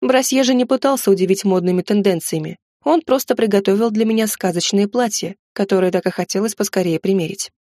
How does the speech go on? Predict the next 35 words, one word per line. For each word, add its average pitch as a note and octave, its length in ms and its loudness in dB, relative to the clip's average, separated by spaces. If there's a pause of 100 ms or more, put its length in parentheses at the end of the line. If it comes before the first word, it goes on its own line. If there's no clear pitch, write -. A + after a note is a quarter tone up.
(280)
Под C4+ 160 2
его C4 180 4
строгим, A3+ 480 0
бескомпромиссным G3+ 800 0
взглядом F3+ 500 -2 (160)
мне C4+ 160 0
не C4 80 4
оставалось A3 560 0
ничего G3+ 300 2
другого, G#3+ 420 2
как A3+ 200 -4
расстегнуть G3 500 0
рубашку, A3+ 460 -2 (200)
снять G#3+ 400 0
её B3+ 160 2
и G#3+ 140 0
бросить F#3+ 340 0
на G#3+ 80 2
диван, G3+ 380 0 (240)
оставшись G3 480 0
перед F3+ 240 0
мэтром A#3 320 0
в G#3+ 40 2
одном E3 240 0
белье. F3 380 0 (460)
И E4 200 4
да, C4 220 2
я B3+ 220 2
смутилась. F3+ 600 -2 (480)
Потупилась C#4 840 -2
и A#3+ 80 2
старалась G#3+ 480 0
смотреть G#3 420 -2
куда B3 300 0
угодно, F3 460 0